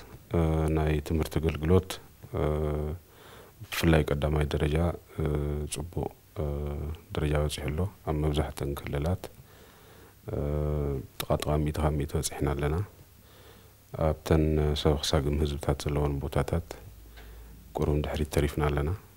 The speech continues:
እ፣ ግን ኣብ ዝቕጽል ሓሙሽተ ዓመት እሳተን ከርክባ ክንገብር ኢና ዝብል ተስፋ ኣለና። ምስ፣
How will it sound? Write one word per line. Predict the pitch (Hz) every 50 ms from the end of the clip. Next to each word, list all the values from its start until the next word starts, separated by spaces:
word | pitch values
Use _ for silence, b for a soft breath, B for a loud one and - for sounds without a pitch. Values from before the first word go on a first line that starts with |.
| - - - -
እ፣ | - - 151 - 147 73 147 - -
ግን | - 147 147
ኣብ | 147 - -
ዝቕጽል | 139 131 - - - -
ሓሙሽተ | - 67 71 71 - - -
ዓመት | - - - 85 -
እሳተን | - - 69 65 - 76 71
ከርክባ | - - - - - - 69 69 80 - - - B B B B B B B B B B B B B -
ክንገብር | - - 78 76 76 76 71 73 78 76
ኢና | 76 78 76
ዝብል | 73 69 73 71 -
ተስፋ | - - - - - 143
ኣለና። | 71 - - - 143 143 95 104 - - - - - - - B B B B B B B B B B B B B B - - - -
ምስ፣ | - 80 78 73 -